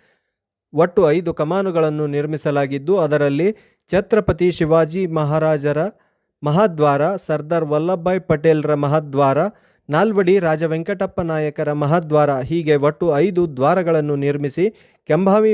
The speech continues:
ಪಟ್ಟಣದಾದ್ಯಂತ ಕೇಸರಿ ಬಂಟಿಂಗ್ ಕಟ್ಟಲಾಗಿದೆ. ನಾಳೆ ಮಧ್ಯಾಹ್ನ ಎರಡು ಗಂಟೆ ಮೂವತ್ತು ನಿಮಿಷಕ್ಕೆ ಪ್ರಾರಂಭವಾಗಲಿರುವ ಪಥಸಂಚಲನವು ಪಟ್ಟಣದ ಪುರಸಭೆ ಆವರಣದಿಂದ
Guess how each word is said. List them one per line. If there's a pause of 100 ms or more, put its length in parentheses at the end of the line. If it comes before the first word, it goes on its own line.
ಪಟ್ಟಣದಾದ್ಯಂತ (160)
ಕೇಸರಿ (120)
ಬಂಟಿಂಗ್
ಕಟ್ಟಲಾಗಿದೆ. (500)
ನಾಳೆ
ಮಧ್ಯಾಹ್ನ (180)
ಎರಡು
ಗಂಟೆ (100)
ಮೂವತ್ತು (100)
ನಿಮಿಷಕ್ಕೆ (640)
ಪ್ರಾರಂಭವಾಗಲಿರುವ (120)
ಪಥಸಂಚಲನವು (120)
ಪಟ್ಟಣದ (140)
ಪುರಸಭೆ (180)
ಆವರಣದಿಂದ